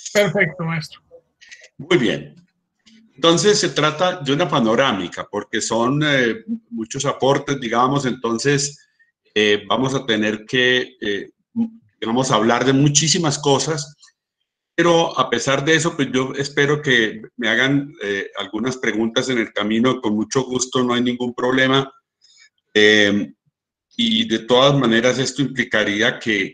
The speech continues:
Speaker 2: eh, eh, de pronto en otra ocasión yo pudiera hablarles, eh, más profundamente de cualquiera de los temas que a ustedes, eh, les interese de lo que vamos a, a ver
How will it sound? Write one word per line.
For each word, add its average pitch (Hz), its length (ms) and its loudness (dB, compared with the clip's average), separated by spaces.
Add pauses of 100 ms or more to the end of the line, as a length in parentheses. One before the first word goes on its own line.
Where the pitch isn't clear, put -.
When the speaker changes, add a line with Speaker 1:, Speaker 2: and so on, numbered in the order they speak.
(180)
Speaker 2:
eh, 95 360 -4
eh, 95 260 -8
de 98 140 -8
pronto 110 320 -2
en 123 80 0
otra 123 180 -2
ocasión 110 420 0
yo 120 220 -2
pudiera 120 380 2
hablarles, 113 580 -2
eh, 95 280 -6
más 107 260 -4
profundamente 117 720 0
de 107 120 2
cualquiera 107 500 0
de 113 100 2
los 98 200 0
temas 107 400 0 (600)
que - 40 0
a - 20 4
ustedes, 107 500 4
eh, 95 400 2
les 90 240 -6
interese 92 760 0
de 80 160 -8 (240)
lo 90 140 -6
que 98 100 -4
vamos 92 300 0
a, 85 260 -2
a 87 120 -6
ver 90 280 -2